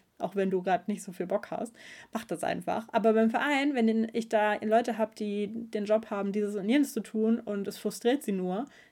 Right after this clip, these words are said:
naja, im schlimmsten Fall hängen die dann halt ihre Vereinsmitgliedschaft an den Nagel und dann hab ich die verloren. Das wär natürlich super, super schade. Und, ähm, ja, deswegen gucken wir uns das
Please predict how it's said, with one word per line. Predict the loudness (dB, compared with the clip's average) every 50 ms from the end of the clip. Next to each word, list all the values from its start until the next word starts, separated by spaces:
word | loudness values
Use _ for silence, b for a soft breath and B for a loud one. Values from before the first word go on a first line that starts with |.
| B 0
naja, | 2 2 4 4 2
im | 0 0
schlimmsten | 0 -2 -2 -2 -2 -2 -4 -2
Fall | 0 2 4 4 4 4 4 0 -2 -4 -10 -18 _ -20 -20 _ _ -16 -12 -8
hängen | -2 0 2 4
die | 4 4
dann | 4 4 2 2
halt | 2 0 0 2
ihre | 2 2 2 2 0
Vereinsmitgliedschaft | 0 -2 -2 -4 -2 -4 -6 -6 -4 -4 -4 -4 -4 -8 -6 -6
an | -6 -4
den | -4 -2
Nagel | -2 -2 -4 -4 -2 -2 -2 -4 -4 B B B B B B B B B B B
und | -2 -2 0 0
dann | 0 -2 -2
hab | -2 -2
ich | -4 -4
die | -6 -6
verloren. | -4 -2 0 0 0 0 -2
Das | -4 -8 -8 -6
wär | -6
natürlich | -4 -4 -4 -4 -4 -4 -4
super, | -6 -6 -4 -4 -6
super | -4 -4 -6 -6
schade. | -6 -6 -6 -6 -4 -4 -4 -6 -8 -10 B B B B B B B B B
Und, | -2 0 0 2 0 0 0 0
ähm, | 0 0 0 0 -2 -4 -2 2
ja, | 4 2 2 2 2 0
deswegen | 0 2 2 2 2 2
gucken | 2 0 2 2
wir | 4 4
uns | 4 4 2 2
das | 0 0 0 -2